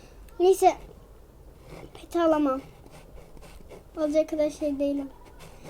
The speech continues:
Şimdi ben az önce ne aldım? O kombini aldım ve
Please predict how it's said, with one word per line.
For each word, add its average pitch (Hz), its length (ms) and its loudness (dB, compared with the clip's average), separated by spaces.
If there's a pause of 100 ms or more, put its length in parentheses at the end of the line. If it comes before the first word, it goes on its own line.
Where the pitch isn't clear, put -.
Şimdi 427 180 6
ben 453 200 8
az 440 60 4 (120)
önce 440 120 8
ne 494 340 6
aldım? 427 200 4 (280)
O - 100 -4
kombini 523 460 8 (100)
aldım 494 140 6
ve 494 140 8